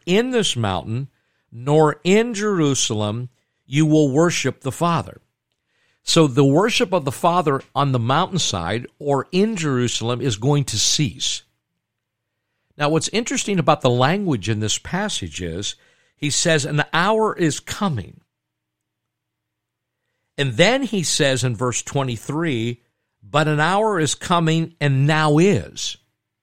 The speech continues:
And now is when the true worshipers will worship the Father in spirit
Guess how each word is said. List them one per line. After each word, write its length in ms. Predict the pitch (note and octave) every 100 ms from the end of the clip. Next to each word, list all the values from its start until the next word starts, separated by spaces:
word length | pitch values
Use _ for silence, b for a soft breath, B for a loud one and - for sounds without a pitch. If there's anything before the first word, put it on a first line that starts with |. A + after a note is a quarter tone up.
| _ _ _ _ _ _ _ _ _ _ _ _ _ _ _ _
And 200 | E3 D3
now 320 | E3+ A3+ B3
is 500 | G#2+ D2 - - - _ _ _ _ _ _ _ _ _ _ _ _ _ _ _ _ _ _ _ _ _ _ _
when 220 | C3+ D3+ C#3
the 80 |
true 420 | C3 - - A3+ B3
worshipers 800 | F3 D3 - C3 - C3 D3 A2+
will 240 | B2+ A#2
worship 460 | C3 E3 - F3+ -
the 120 | F#3
Father 540 | - B2+ A#2 B2 B2
in 140 | A2+ G#2
spirit 720 | - - - G3+ G#2 G2 -